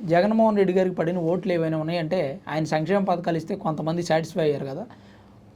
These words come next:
వాళ్ళు మాత్రమే జగన్మోహన్ రెడ్డి గారికి ఓటేశారని చెప్పి ఆయన చెప్పడం జరిగింది.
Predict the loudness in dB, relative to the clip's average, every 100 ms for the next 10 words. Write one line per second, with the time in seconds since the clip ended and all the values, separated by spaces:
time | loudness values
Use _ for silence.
0 | -20 -6 2 6 8 6 4 0 2 2
1 | 2 -2 -2 -2 -2 -2 0 0 0 0
2 | -2 -2 -6 -6 -8 -8 -2 0 2 0
3 | -2 -6 -6 -10